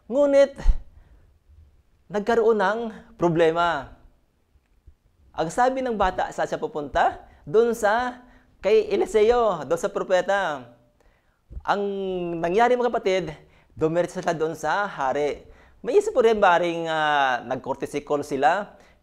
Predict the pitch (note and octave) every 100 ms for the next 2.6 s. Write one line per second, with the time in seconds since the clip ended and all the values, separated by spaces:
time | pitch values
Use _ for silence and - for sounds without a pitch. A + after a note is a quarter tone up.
0 | - B3+ C4+ C#3 G3 G3+ F#3 G3 F#3+ F#3
1 | F3 E3+ D#3+ C#3+ F#3+ G3+ G3 D#3 A#3+ G#3
2 | G#3 G3 F3 F3 D3 A#2